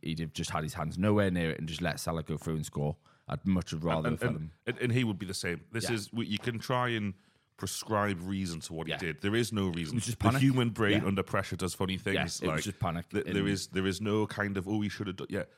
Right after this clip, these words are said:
Speaker 2: we, we know he knows. The fact that Eddie Howe post game said, um, Pope was visibly upset in the dressing room. That's a shame. That's sad. You know, d-,
Speaker 1: Yeah.
Speaker 2: he, d-, he deserves better. Such is football at the highest level. You know, w-, w-, it's a tough one. You know, like you said,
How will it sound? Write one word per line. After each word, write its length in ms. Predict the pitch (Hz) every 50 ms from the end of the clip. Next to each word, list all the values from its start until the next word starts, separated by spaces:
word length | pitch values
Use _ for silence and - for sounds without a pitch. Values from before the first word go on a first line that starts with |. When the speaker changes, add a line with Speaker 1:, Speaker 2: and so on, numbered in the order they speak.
| _ _ -
Speaker 2:
we, 100 | 92 98 -
we 200 | 98 110 131 135
know 200 | 120 104 95 87
he 160 | 95 107 110
knows. 220 | 104 95 90 82 -
The 100 | 95 -
fact 220 | - 101 - -
that 100 | - -
Eddie 160 | 92 90 92
Howe 160 | 85 92 90
post 280 | 87 - - 90 85 -
game 220 | - 92 85 80
said, 220 | - - 85 80 64
um, 320 | 80 82 76 78 76 71 - - - - - _ _ _ _
Pope 180 | - 98 95 -
was 100 | 90 78
visibly 460 | 76 - 95 90 90 87 - 82 82
upset 320 | 82 - - - 98 - -
in 60 | 76
the 40 | 76
dressing 380 | 76 95 90 90 - - 76
room. 120 | 76 69 - -
That's 160 | 78 80 76
a 60 | 78 82
shame. 300 | - - 78 80 80 - - -
That's 200 | - - - -
sad. 280 | 101 90 85 90 85 -
You 100 | - 90
know, 220 | 85 87 90 90
d-, 160 | 87 - - -
Speaker 1:
Yeah. 80 | - -
Speaker 2:
he, 120 | - -
d-, 120 | 92 92 -
he 100 | - 92
deserves 380 | 87 98 87 92 98 98 90 -
better. 300 | - 104 90 80 98 90 - - - - - _ _ _ _ _ _ -
Such 300 | - - 120 117 - - -
is 280 | 107 104 98 87 - - -
football 440 | - - 113 101 - 98 95 82 87
at 80 | -
the 80 | - 78
highest 400 | 78 87 87 85 87 87 - -
level. 320 | 98 95 95 98 87 - - - _ _ _ _ _ _ -
You 120 | - 101
know, 260 | 92 98 90 87 87 - _ _
w-, 180 | - 90 - - - -
w-, 200 | 98 104 - - - - - - - _ _ -
it's 120 | 101 - -
a 20 |
tough 320 | - - 113 101 - - 104
one. 280 | 101 98 98 95 - -
You 140 | - 82 92
know, 100 | 90 90
like 160 | 90 95 90
you 60 | - -
said, 320 | - - 95 92 87 -